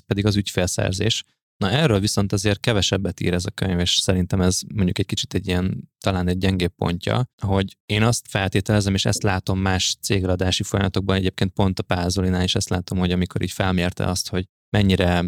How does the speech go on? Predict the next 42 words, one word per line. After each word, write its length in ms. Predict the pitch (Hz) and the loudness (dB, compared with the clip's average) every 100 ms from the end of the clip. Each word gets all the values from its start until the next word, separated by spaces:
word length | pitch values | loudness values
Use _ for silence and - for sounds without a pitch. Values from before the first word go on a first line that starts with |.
| - | -2
értékes 480 | 107 92 - - - | -2 0 -2 -2 -4
a 40 | |
cége, 640 | - - 92 95 92 90 - - | -2 0 0 2 2 0 -4 -12
ki 180 | - 107 | -4 2
mit, 260 | 98 95 | 2 0
hogyan 380 | - 104 92 90 | -2 0 2 2
venne, 380 | 92 90 95 101 | 2 2 2 2
akkor 320 | 92 - 104 | 0 -2 0
az 140 | 95 95 | 0 -2
egy 120 | - | -2
kockázat 640 | 104 - - 90 90 - | -2 -2 -2 0 -2 -2
volt, 360 | 95 92 90 - | 0 2 2 0
hogy 140 | 87 | -2
neki 260 | 87 90 - | 0 -4 -4
jelenleg 480 | 92 90 87 90 90 | -2 0 2 0 0
egy, 260 | 85 - | -2 0
ö, 180 | 87 87 | 0 0
ajánlói 460 | - 85 82 85 87 | 0 0 0 0 0
rendszer 460 | 87 82 - 85 82 | 0 -2 -4 -4 -2
hozza 500 | 90 87 - 95 - _ _ | -2 -2 -2 -2 -6 _ _
egyébként 600 | - 85 - 95 92 - - _ 92 95 101 | -4 -2 -2 -2 -2 -4 -18 _ -8 -6 -6
hihetetlen 480 | - - - 82 82 | -6 -6 -4 -4 -2
mennyiségben 600 | 87 90 - 90 87 82 | -2 -2 -2 -2 -2 -4
a 40 | |
leadeket. 500 | 82 85 92 120 - _ | -4 -2 0 0 -2 _
Tehát 280 | - 95 95 | -4 0 2
amúgy 240 | 101 95 _ _ - | 2 0 _ _ -4
teljesen 440 | 101 - 98 98 | -2 0 0 0
alap-, 340 | - 98 90 - | -2 0 0 0
megalapozva 600 | 107 98 95 - 90 92 | 0 2 2 0 0 0
van 220 | 90 90 | 2 2
neki 300 | 101 - 90 | 0 -2 -2
a 40 | |
növekedés, 760 | 90 90 87 - 85 87 95 - | 0 0 0 0 0 0 0 -2
és 80 | |
hogyha 200 | - - | -4 -2
egyszer 280 | 87 - - | -2 -2 -2
eladná 380 | 98 92 85 82 | 2 2 2 0
a 60 | 87 | -2
cégét, 360 | - 87 87 | 0 0 0
akkor 240 | 85 - | -2 0
a 140 | 87 | 0